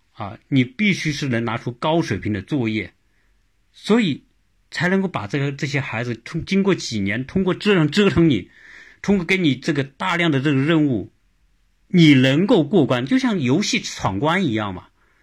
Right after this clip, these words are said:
所以在美国名校就是一个闯关的过程，你能闯过去，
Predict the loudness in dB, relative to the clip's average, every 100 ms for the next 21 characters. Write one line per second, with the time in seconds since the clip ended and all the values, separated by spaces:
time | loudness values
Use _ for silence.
0 | _ 0 2 4 4 4 4 4 4 2
1 | -4 -6 _ _ _ _ _ 4 4 4
2 | 0 0 -2 0 0 0 0 -2 -4 -10
3 | _ _ _ _ _ 4 4 4 2 0
4 | 0 0 -4 -8